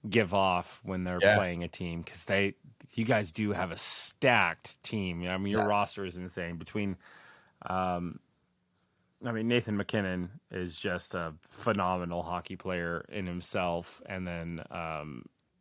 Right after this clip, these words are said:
Speaker 1: you got Rantanen and, Jesus, now you got Cale Makar, this crazy
Speaker 2: Yeah.
Speaker 1: young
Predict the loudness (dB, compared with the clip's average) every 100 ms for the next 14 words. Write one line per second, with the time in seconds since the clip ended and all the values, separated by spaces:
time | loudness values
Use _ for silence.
0 | _ -10 -6 -2 -2 0 0 0 -2 -2
1 | -2 -2 -4 -4 -6 -6 -8 -10 -16 -20
2 | -20 -20 -20 -20 -20 -20 -20 -20 _ _
3 | _ _ _ -2 2 2 6 8 8 8
4 | 8 8 8 6 8 10 10 8 4 -4
5 | -4 4 8 10 8 8 6 4 8 10
6 | 12 12 10 8 4